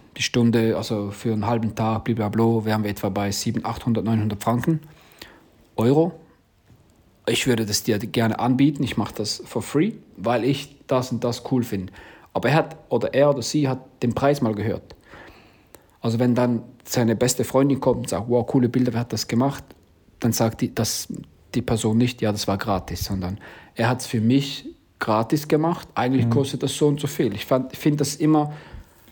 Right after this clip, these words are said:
Speaker 1: auch schön,
Speaker 2: Ja, aber
Speaker 1: transparent
Speaker 2: ich, aber
Speaker 1: zu sein.
Speaker 2: ich, aber ich denke, am Schluss, ja, attractest du gl-,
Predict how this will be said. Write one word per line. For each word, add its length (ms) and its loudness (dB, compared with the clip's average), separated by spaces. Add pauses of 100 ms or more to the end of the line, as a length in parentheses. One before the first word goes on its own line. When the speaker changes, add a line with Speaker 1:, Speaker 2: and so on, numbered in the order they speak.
(220)
Speaker 1:
auch 300 0 (520)
schön, 300 4
Speaker 2:
Ja, 180 6
aber 140 0
Speaker 1:
transparent 480 4
Speaker 2:
ich, 40 4
aber 100 4
Speaker 1:
zu 60 0
sein. 180 0
Speaker 2:
ich, 60 -4
aber 140 -2
ich 120 -2
denke, 280 0
am 100 -4
Schluss, 520 0 (2000)
ja, 260 0
attractest 560 -2
du 80 2
gl-, 160 -4